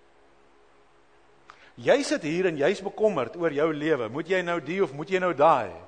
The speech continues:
God kyk na daai oudjies daarbo, wat daar een kant opgepas word. God is bekommerd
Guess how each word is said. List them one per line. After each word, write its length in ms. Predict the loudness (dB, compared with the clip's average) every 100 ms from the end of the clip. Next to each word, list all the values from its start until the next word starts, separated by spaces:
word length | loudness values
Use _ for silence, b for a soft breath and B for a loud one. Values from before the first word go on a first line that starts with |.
| -20 b b b b b b
God 340 | -6 -4 -4 -2
kyk 200 | -2 0
na 120 | 0
daai 220 | 2 2
oudjies 360 | -2 -4 -6 -2
daarbo, 600 | -2 -2 -2 0 0 -2 -16 -20 -20 _ _ _ _ _ _ _ -6
wat 100 | -2
daar 140 | 0
een 120 | -2 -4
kant 200 | -4 -4
opgepas 580 | -8 -8 -6 -6 -6
word. 240 | -10 -14 -14 -20 b b
God 320 | -6 -6 -6
is 100 | -12
bekommerd 520 | -14 -12 -12 -12 -18